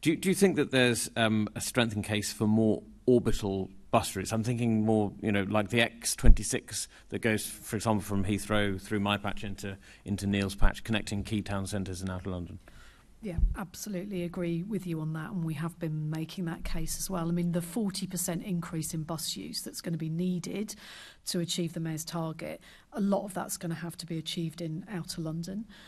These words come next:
Speaker 2: Um, and so th-, lots got to be done to improve bus use in outer London. And the way that people are travelling now, as you know, is not so much kind of into the centre of town so much, but it's kind of round the edges.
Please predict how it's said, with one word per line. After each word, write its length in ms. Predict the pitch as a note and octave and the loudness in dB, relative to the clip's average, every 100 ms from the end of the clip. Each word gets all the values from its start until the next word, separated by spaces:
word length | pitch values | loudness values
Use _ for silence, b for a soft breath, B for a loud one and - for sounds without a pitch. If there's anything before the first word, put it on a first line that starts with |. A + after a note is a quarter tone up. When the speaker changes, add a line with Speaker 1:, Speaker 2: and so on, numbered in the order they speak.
| B B | B B
Speaker 2:
Um, 440 | G3+ F3 E3+ E3 G#3 | -4 -2 0 0 -2
and 160 | B3+ F#3 | 0 2
so 260 | - F#3+ F3 | 2 2 0
th-, 200 | F#3+ C4 - - D4 | -2 -6 -14 -16 -4
lots 340 | G3 G#3 - - | 0 0 -2 -8
got 160 | - - | -10 -8
to 60 | |
be 100 | F3+ | -6
done 220 | E3+ E3 E3 | -4 -2 -2
to 140 | - | -2
improve 480 | E3 - F#3 E3+ E3+ | -4 -4 -2 -2 -4
bus 280 | D#3 - - | -10 -10 -8
use 220 | D3+ - | -8 -8
in 120 | D3+ | -8
outer 300 | D3 D3+ F#3 | -10 -10 -10
London. 500 | D#3 D3 F3+ G3+ G3 | -8 -8 -8 -8 -8
And 220 | G3+ E3+ | -4 -2
the 40 | E3 | -2
way 280 | E3+ F3+ F3 | 0 0 0
that 180 | - | -6
people 320 | - E3+ - D#3 | -6 -6 -6 -12
are 40 | |
travelling 520 | - E3+ D#3+ D#3+ D#3 | -10 -10 -8 -6 -6
now, 240 | D#3 D#3 D#3 | -6 -6 -6
as 160 | D#3+ | -6
you 100 | E3 | -4
know, 260 | D#3+ F3 E3 | -4 -4 -2
is 300 | E3+ G3 F#3+ | -2 -2 -2
not 240 | F#3 F#3 | -2 -2
so 200 | - F#3+ | -4 -2
much 260 | E3+ D#3+ - | -2 -4 -8
kind 140 | F3 | -6
of 80 | E3+ - | -6 -4
into 320 | F#3 F3 F#3 | -2 -2 -4
the 80 | D#3+ | -6
centre 400 | E3 F3 E3+ F3+ | -4 -4 -4 -6
of 100 | D#3+ | -8
town 280 | - E3+ E3 | -6 -4 -4
so 180 | - E3 | -4 -4
much, 260 | D#3+ - | -4 -6
but 120 | - | -12
it's 120 | A2+ - | -12 -10
kind 160 | E3+ | -10
of 120 | E3 | -8
round 320 | E3 E3 E3 E3 | -6 -4 -4 -4
the 160 | E3 | -2
edges. 520 | E3+ E3+ F#3+ G#3+ G#3 | -2 -4 -6 -6 -8